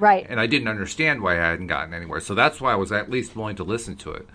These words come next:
Speaker 2: I mean, when I first heard them say, "Okay, it's the law of attraction," my next question, of course, was, "Okay, so how do I do it?" And then, you know, after about ten or fifteen minutes, they actually get to how you do it. You know, ask,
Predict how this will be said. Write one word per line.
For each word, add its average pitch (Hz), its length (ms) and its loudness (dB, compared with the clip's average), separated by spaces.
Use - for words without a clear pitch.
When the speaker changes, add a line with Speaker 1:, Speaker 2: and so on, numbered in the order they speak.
Speaker 2:
I 107 60 -8
mean, 107 160 -4
when 117 100 0
I 104 60 2
first 139 400 0
heard 120 320 -2
them 98 120 -4
say, 101 340 -2
"Okay, 92 360 -2
it's 87 120 -8
the 104 80 -6
law 110 160 4
of 98 60 -4
attraction," 110 460 0
my 90 120 -2
next 98 260 -4
question, 98 260 -2
of 82 60 -10
course, 82 280 -4
was, 82 280 -4
"Okay, 87 260 -2
so 87 140 -2
how 92 100 4
do 92 80 -2
I 85 80 0
do 107 220 2
it?" 82 180 0
And 92 140 -2
then, 98 340 -2
you 101 100 -6
know, 92 80 0
after 104 260 -2
about 90 200 0
ten 98 140 -4
or 92 40 -6
fifteen 98 340 -6
minutes, 95 200 -6
they 95 100 0
actually 92 280 -2
get 87 200 -2
to 85 120 -4
how 92 140 2
you 87 180 -4
do 110 220 2
it. 85 140 -2
You 95 60 -8
know, 90 180 -6
ask, 107 320 4